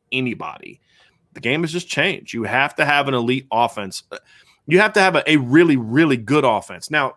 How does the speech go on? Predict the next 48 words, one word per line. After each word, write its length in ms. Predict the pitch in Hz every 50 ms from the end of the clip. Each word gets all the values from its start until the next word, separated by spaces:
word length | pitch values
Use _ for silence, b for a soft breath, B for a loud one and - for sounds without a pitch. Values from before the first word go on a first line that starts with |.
| _ _ _
to 100 | - 151
your 160 | 143 131 117
point, 280 | - _ 190 190 165 - -
I 120 | 143 147
do 400 | 139 117 _ _ - 165 196 214
think 340 | 202 - - 196 196 180 -
if 120 | 151 131
you 120 | 139 147 139
can 140 | - 147 135
have 220 | 143 143 139 123
an 120 | 127 123
elite 420 | 120 110 110 117 131 143 139 - _ _ _ 123 104
defense, 720 | 107 135 175 170 - - 92 87 82 - - - - - - _ _ _ _ _ _ _ _ _ _ _ _ _ _ -
a 100 | 123 120
great 400 | 113 101 135 147 147 - 117 104
defense, 640 | 98 139 175 165 - - 98 87 82 80 - - - _ -
and 140 | 131 127 123
a, 180 | 120 117 113 - -
a 120 | 123 117
really 360 | 107 95 101 117 156 170 165 156
good 140 | 147 -
offense 420 | - 139 151 139 - 135 120 110 -
that 140 | - 113 -
schematically 1080 | - - - - 127 113 113 113 123 143 160 185 196 190 185 - 131 120 110 110 110 -
maximizes 1080 | - 131 117 113 110 120 143 151 151 - - - 156 135 131 131 131 123 110 127 110 107
your 100 | 131 131
potential, 520 | - 113 - - 131 143 143 - 196 196
you 160 | 175 147 180
can 160 | - - 196
still 260 | 185 - - 202 190 175
win 120 | 165 151
a 20 | -
title. 360 | - - 185 214 220 208 -
I 40 | 139
don't 240 | 139 175 180 175 -
think 200 | 190 180 185 180
you 80 | 175
have 180 | 165 165 170 -
to 80 | 147
score 260 | - - - 165 160 -
forty-nine 480 | - 156 156 151 143 143 139 135 127 127
points 240 | 131 135 127 120
a 40 | -
game 140 | 127 123 120
to 60 | 117
win 140 | 107 110 110
a 40 | 107
title. 400 | - - 101 92 - - - -